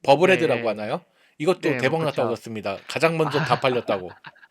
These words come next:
Speaker 2: 네 그 이거 아 깜짝 놀랄 속도로 팔려서 이게 '너무 적게 뽑았나?' 싶을 정도로요. <laughs> 생각했어요. <laughs>
Speaker 1: 제가 못
Speaker 2: 아 네.
Speaker 1: 샀어요.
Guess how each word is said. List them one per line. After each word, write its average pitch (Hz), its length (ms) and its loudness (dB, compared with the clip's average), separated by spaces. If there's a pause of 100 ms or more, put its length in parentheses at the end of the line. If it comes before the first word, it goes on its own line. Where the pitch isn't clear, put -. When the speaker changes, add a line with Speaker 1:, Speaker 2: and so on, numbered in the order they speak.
(240)
Speaker 2:
네 131 120 -8
그 135 100 -10
이거 131 160 -10
아 180 80 -6
깜짝 262 300 -8
놀랄 226 140 -4
속도로 180 280 -10
팔려서 139 720 -6
이게 120 160 -18
'너무 123 180 -12
적게 220 220 -12
뽑았나?' 202 380 -8
싶을 - 220 -14
정도로요. 117 540 -14
<laughs> - 240 -20
생각했어요. 156 720 -12
<laughs> - 640 -16
Speaker 1:
제가 185 180 6
못 147 140 0
Speaker 2:
아 151 40 0
네. 180 80 8
Speaker 1:
샀어요. 110 380 0